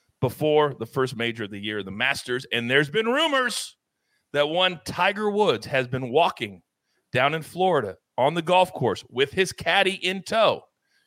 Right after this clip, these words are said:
Could we see Tiger at the Masters? Well, you'll find out right here on the show. So there's only one thing left to do, and I believe you all know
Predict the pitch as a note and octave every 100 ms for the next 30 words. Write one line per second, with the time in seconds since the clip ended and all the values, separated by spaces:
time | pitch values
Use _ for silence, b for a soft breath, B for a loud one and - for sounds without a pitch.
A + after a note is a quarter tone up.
0 | _ - B2 E3+ D#3 G#3 - G3+ G3+ G#3
1 | G3+ G#3 G#3+ - D4 C4 - - _ _
2 | _ _ _ _ _ _ - - - -
3 | _ _ _ _ _ _ _ A#2 - A#2
4 | A#2 G2 G#2 G#2 G2 E2+ - - A#2 -
5 | _ b b A#3+ G#3 - G3+ B3 A3+ F3+
6 | A3+ D#3+ A2+ A3+ G3 C3 A2+ G3 - F#3+
7 | F3+ B2+ A#2+ C3+ D3+ D3+ D3 C#3+ C#3 D3
8 | F#2